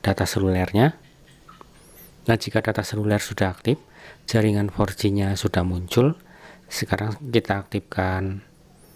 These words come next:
kita buka contohnya YouTube, Facebook, Instagram,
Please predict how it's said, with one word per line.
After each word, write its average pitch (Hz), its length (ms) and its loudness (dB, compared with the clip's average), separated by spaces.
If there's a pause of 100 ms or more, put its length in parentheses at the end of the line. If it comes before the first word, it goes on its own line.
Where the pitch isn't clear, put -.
(320)
kita 98 240 0
buka 104 320 0
contohnya 95 400 -2
YouTube, 117 480 4 (240)
Facebook, 110 560 0 (240)
Instagram, 110 640 0